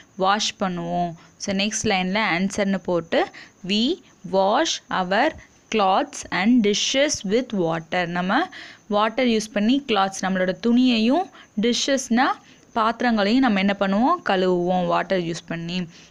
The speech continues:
Next third கொஸ்டின் எழுதுறப்போ ஒரு line leave பண்ணிட்டு third கொஸ்டின், அ, give any three uses of water. ஏதாச்சும் three uses கேட்டிருக்காங்க water use பண்ணி. So next லைன்ல ஆன்சர்னு போட்டு drinking,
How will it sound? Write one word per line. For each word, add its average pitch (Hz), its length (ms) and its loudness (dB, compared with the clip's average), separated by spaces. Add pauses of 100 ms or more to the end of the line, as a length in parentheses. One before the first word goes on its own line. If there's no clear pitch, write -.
(140)
Next 240 300 -2
third 247 400 0
கொஸ்டின் 247 540 0
எழுதுறப்போ 202 320 -2
ஒரு 240 220 4
line 202 260 2
leave 208 240 0
பண்ணிட்டு 196 580 -2
third 196 260 2
கொஸ்டின், 247 440 0 (440)
அ, - 100 -4
give 254 360 2
any 240 520 2
three 254 400 2
uses 240 440 0
of 240 280 0
water. 175 580 0 (320)
ஏதாச்சும் 220 540 0 (220)
three 285 100 2 (200)
uses 262 440 0
கேட்டிருக்காங்க 185 440 0
water 190 380 0
use 190 260 -2
பண்ணி. 180 320 -6 (360)
So - 180 -4
next 226 280 -2
லைன்ல 214 380 2 (200)
ஆன்சர்னு 214 560 2
போட்டு 202 520 0 (360)
drinking, 247 640 2